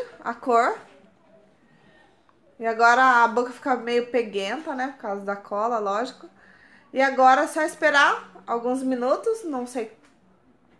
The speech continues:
ao certo quanto. Acho que eu vou esperar uns três, quatro minutos até parar de ficar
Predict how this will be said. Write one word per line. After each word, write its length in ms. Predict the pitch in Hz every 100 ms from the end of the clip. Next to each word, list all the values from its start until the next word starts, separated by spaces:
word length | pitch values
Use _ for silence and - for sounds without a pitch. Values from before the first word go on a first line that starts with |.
| _ -
ao 200 | 226 226
certo 380 | 226 220 214 240
quanto. 440 | 247 226 302 440
Acho 720 | 453 _ _ _ _ _ _
que 40 | -
eu 40 |
vou 100 | 440
esperar 380 | 453 - 339 320
uns 180 | 294 277
três, 600 | - 233 240 247 233 240
quatro 320 | - 214 233
minutos 460 | 220 214 214 240 220 -
até 380 | - - 262 262
parar 300 | 262 240 233
de 100 | 220
ficar 520 | - 240 208 165 -